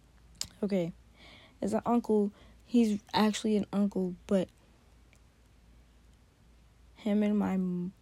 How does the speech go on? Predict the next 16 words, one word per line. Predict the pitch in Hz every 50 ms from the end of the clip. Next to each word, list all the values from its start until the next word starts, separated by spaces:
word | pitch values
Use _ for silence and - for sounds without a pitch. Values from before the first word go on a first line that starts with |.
| _ -
mother | 202 185 180 185 185 180 - 175 175 170 170 196 - - - - - - - - -
have | - - 214 202 190 180
the | 190 180
same | 180 - - - - 202 190 190 185 180 180 175 175 175 196 - _ - - - - - - - - - - - _ - - - - - - -
father, | - - - - - - - - - - - - - 240 226 226 220 220 208 202 208 190
different | 180 175 170 202 202 - 202 - -
mothers. | 190 190 190 185 180 175 180 170 170 165 175 - - - - - - - - - - - - - - _ _ - - - - - - - - - - - - - - - - - - - - - - - - - - - - _ - - - _ _ _ - - - - - - - _ _ _ _ _ - - 214
Make | 202 196 185 -
it | 185
make | 180 180 175 170 -
sense. | - - - 85 - - - - - - - - - - - - - - - -
<laughs> | 339 277 - - 302 269 277 - - - - - - - - - - - - - -
The | - 202
rest | 220 233 262 240 -
of | - 226
them, | 240 233 226 226 226